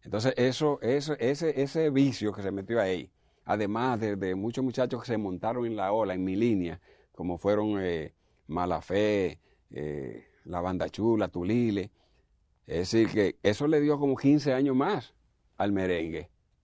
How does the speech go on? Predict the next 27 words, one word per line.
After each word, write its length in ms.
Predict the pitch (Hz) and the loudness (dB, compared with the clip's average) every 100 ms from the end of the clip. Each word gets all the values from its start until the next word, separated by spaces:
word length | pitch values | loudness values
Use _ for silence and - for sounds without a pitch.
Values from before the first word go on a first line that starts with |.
| _ _ _ | _ _ _
Eso 160 | - 143 | -10 -4
le 120 | 196 | 0
dio 160 | 147 135 | 0 0
de 140 | 120 | 0
co-, 160 | 107 98 | -4 -6
como 240 | 98 98 | -6 -4
quince 340 | - 247 147 | 0 0 0
años 260 | 123 107 95 | -2 -2 -4
más 280 | 82 92 - _ _ _ _ _ - | -6 -10 -18 _ _ _ _ _ -14
al 160 | 85 | -10
merengue. 280 | 85 87 90 | -6 -6 -8
Claro, 360 | - 135 101 - _ - - _ _ | 2 2 2 -2 _ -20 -20 _ _
no 340 | 87 101 113 | -2 2 0
quiere 260 | 123 135 139 | 2 4 4
decir 280 | 131 139 131 | 2 0 -2
que 140 | 107 | -4
fui 280 | 95 113 101 | -4 -4 0
yo 260 | 87 147 | 6 6
que, 240 | 120 98 73 | 6 0 -2
que 160 | 85 | -4
le 120 | 80 82 | -4 -2
di 120 | 95 | -2
solo. 460 | 95 120 139 85 | 2 4 4 0
No, 180 | 82 78 | -4 -6
no, 120 | 95 | -4
no. 280 | 90 117 120 | -4 -4 -6
Fueron 400 | - 80 85 80 | -8 -8 -6 -8